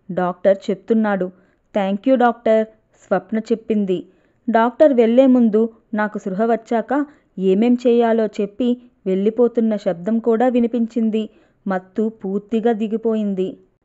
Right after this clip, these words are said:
కళ్ళు తెరవాలనిపించక నిస్సత్తువగా పడుకున్నాను. నా కొడుకు కూతురు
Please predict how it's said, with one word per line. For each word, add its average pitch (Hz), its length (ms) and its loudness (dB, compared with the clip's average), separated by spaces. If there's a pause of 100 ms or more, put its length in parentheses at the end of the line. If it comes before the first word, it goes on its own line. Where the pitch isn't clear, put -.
(180)
కళ్ళు 220 360 2
తెరవాలనిపించక 233 1160 0 (300)
నిస్సత్తువగా 220 760 0
పడుకున్నాను. 220 760 -2 (360)
నా 202 120 0
కొడుకు 196 480 -2
కూతురు 220 520 0